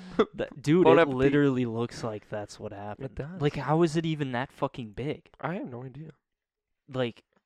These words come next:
Speaker 2: I mean, there are people with big boobs. I mean, fuck. There are people with big nipples.
Speaker 1: Right, but, like, like, that big, though?
Speaker 2: Yeah.
Speaker 1: And I feel like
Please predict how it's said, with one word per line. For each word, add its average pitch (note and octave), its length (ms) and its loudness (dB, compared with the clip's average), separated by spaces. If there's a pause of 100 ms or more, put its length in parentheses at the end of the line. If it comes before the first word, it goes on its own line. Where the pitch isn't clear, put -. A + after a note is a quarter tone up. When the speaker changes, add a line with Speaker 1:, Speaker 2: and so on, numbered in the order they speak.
(340)
Speaker 2:
I F3 120 6
mean, F3 240 2
there E3 140 4
are F#3 60 -2
people G#3 240 -8
with G#3 120 2
big F3+ 180 0
boobs. D#3+ 400 -2 (200)
I D#3+ 60 2
mean, D#3 300 0
fuck. - 220 -20 (420)
There D#3+ 100 0
are D#3 40 0
people F#3+ 180 -2
with D#3+ 180 0
big D#3+ 260 2
nipples. - 480 -6 (140)
Speaker 1:
Right, C3+ 480 -8
but, B2 140 0
like, A#2 400 -6 (1200)
like, A2+ 320 -14
that A#2 360 -12
big, E3+ 360 -10
though? F#4+ 380 -10
Speaker 2:
Yeah. E3 140 -6 (100)
Speaker 1:
And F#3+ 100 -8
I G#3 60 -6
feel D4+ 240 -10
like C#4+ 300 -8